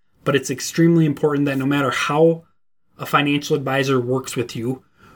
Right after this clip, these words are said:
it's very, very important for clients to understand how they get paid. Because when you understand how they get paid, you'll be able to better assess the value you should expect in return from those financial advisors.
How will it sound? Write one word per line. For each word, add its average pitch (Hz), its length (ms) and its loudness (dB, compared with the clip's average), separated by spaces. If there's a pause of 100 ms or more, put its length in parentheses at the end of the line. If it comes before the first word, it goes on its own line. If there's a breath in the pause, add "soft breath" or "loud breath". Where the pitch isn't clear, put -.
(240 loud breath)
it's - 220 -6 (160)
very, 156 480 4
very 165 260 4
important 143 420 2
for 139 100 -4
clients 139 640 -2
to - 260 -8
understand 151 560 0
how 143 400 0
they 135 200 0
get 135 220 -4
paid. 117 480 -8 (220)
Because 127 240 -4
when 139 180 4
you 165 120 6
understand 156 400 2
how 147 220 -4
they 151 140 2
get 147 180 -6
paid, 147 300 -4
you'll 123 280 -2
be 135 200 0
able 143 180 0
to - 140 -8
better 139 360 0
assess 147 340 -4
the 139 140 -6
value 131 400 0
you 143 100 -4
should 139 200 -4
expect - 540 -8
in 156 140 -2
return 151 540 -2 (500 soft breath)
from 139 160 0
those 139 200 2
financial 139 540 -2
advisors. 123 680 0